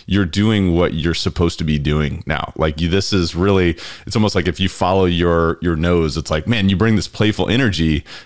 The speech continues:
It almost seems like this is exactly where you're supposed to be. So I, I just think that's really cool. I wanted to call that out. But, um, man, talk to me. When did you become so fascinated with, like, human decision-making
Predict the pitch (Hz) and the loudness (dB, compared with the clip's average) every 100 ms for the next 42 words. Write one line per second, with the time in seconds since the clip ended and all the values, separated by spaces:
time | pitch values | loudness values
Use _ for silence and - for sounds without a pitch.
0 | - 110 101 - 113 107 95 87 78 82 | 0 2 2 0 2 2 4 2 0 0
1 | 104 107 85 76 87 - 82 78 78 82 | -2 0 -2 -2 -4 -2 0 0 0 -2
2 | 73 73 76 69 101 110 101 131 135 147 | -2 -2 -2 0 2 2 2 2 0 0
3 | 104 87 95 101 95 95 90 90 85 78 | 0 0 0 2 2 2 2 2 0 0
4 | 98 92 73 73 90 73 - 78 - - | 0 2 2 2 0 0 0 -2 -2 -12
5 | - - 104 98 98 - 185 180 202 233 | -14 -4 0 0 0 -2 -2 0 -2 0
6 | 240 175 123 180 233 196 135 127 120 131 | 2 4 2 2 0 2 2 2 2 2
7 | 120 104 - 113 110 98 92 95 - 101 | 2 2 2 4 4 2 0 0 2 2
8 | 90 80 87 85 82 - 101 98 90 85 | 2 2 0 0 -4 -2 0 2 2 0
9 | - 87 80 78 73 71 76 73 | 0 0 2 2 0 0 -2 -2